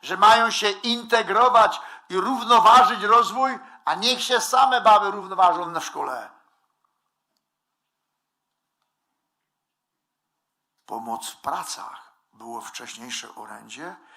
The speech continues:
Jak tylko dziecko jest zdolne, ma pomóc rodzicom w pracach, w potrzebach.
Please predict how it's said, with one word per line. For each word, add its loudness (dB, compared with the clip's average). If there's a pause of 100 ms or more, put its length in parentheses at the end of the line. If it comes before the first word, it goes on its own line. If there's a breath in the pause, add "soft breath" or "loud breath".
(440 soft breath)
Jak -18
tylko -16
dziecko -12
jest -6
zdolne, -6 (580 soft breath)
ma -14 (240)
pomóc -4
rodzicom -12
w -20
pracach, -10 (3000 soft breath)
w -18
potrzebach. -12